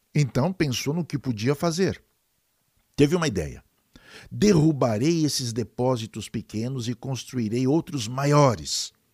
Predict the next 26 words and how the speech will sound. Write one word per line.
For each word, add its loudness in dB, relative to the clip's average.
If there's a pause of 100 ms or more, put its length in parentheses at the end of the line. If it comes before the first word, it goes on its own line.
(380)
Então -4
abrirei -2
uma -2
conta -8
bancária -2
em -4
um -2
país 0 (280)
onde -4
há -2
segurança -2
total." -8 (280)
Ah, 2
surgiu 4
uma 6
pergunta. 4 (540)
"Se -6
eu -2
morrer 0
esta -4
noite, -8 (120)
quem -4
ficará -6
com -12
tudo -8
isso? -12